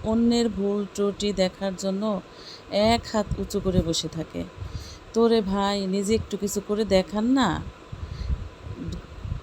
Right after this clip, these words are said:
যে কেমন লাগে, একটা কাজ করে দেখান", সেটা পারবে না। কিন্তু অন্যের কাজ দেখলে রে ভাই, তাকে জ্বলে পুড়ে, এই যে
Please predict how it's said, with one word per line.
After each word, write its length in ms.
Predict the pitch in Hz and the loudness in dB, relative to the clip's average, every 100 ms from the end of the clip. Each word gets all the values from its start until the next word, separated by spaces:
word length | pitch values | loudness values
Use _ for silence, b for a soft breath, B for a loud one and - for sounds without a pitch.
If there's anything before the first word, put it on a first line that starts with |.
| - | -2
যে 100 | 202 | 0
কেমন 320 | 202 208 214 214 | 2 2 2 2
লাগে, 360 | 202 196 208 - | 0 0 -2 -4
একটা 280 | - - | -2 -2
কাজ 240 | 240 220 220 | 0 -2 -2
করে 160 | - 220 | -2 0
দেখান", 500 | 190 185 190 208 262 320 - 190 | 0 -2 -2 -2 -2 -4 -10 -10
সেটা 300 | - 180 185 | -6 -6 -6
পারবে 280 | 185 175 175 | -6 -6 -6
না। 140 | 165 180 - | -8 -8 -6
কিন্তু 320 | 196 - 226 - | -4 -4 -4 -2
অন্যের 520 | 208 226 233 233 220 - | 0 2 2 0 -2 -2
কাজ 260 | 208 202 175 | -4 -4 -2
দেখলে 440 | 202 196 196 196 | 0 0 -2 0
রে 140 | 196 185 | 0 0
ভাই, 520 | 165 180 190 185 165 - B B B B - - | -2 -2 0 0 -2 -6 B B B B -20 -2
তাকে 760 | 208 214 - 240 240 214 180 170 - | 0 0 2 4 4 4 2 0 2
জ্বলে 380 | 220 233 247 254 | 4 6 6 6
পুড়ে, 280 | - 240 254 | 2 6 6
এই 300 | 247 - 208 | 6 4 0
যে 120 | 202 | 0